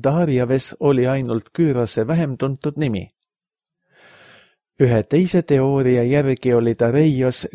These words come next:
Küürose väejuht, kelle ta pani kuninglike volitustega Babyloniat valitsema,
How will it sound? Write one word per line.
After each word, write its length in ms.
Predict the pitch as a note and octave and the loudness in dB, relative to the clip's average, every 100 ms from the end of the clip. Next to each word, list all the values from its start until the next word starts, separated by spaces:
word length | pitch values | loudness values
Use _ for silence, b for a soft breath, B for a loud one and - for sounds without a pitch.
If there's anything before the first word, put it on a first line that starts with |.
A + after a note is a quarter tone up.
| - | 0
Küürose 600 | D#3+ B2 A2 G#2 A#2 A#2+ | 2 2 0 0 0 2
väejuht, 760 | F#3 B2+ A2+ A#2+ A#2+ - - | 2 2 2 0 -2 -14 -6
kelle 280 | - C#3+ B2 | 0 2 2
ta 160 | - A#2+ | 2 -2
pani 320 | C3+ B2+ A2+ | 0 -2 -2
kuninglike 720 | - D#3+ C#3+ A#2+ A#2+ - G#2+ | -2 -2 -2 -2 -4 0 0
volitustega 840 | A2+ D3+ C3+ B2 A#2 B2+ B2 C3 - | 0 0 -2 -4 -2 -2 0 -2 -2
Babyloniat 840 | - A#2 A2+ D#3+ D#3+ A2+ A2+ G2+ G#2+ | -2 0 0 0 0 0 -2 -2 -2
valitsema, 680 | C3+ C#3 - C3+ B2+ B2+ | -2 -2 -4 -4 -2 -2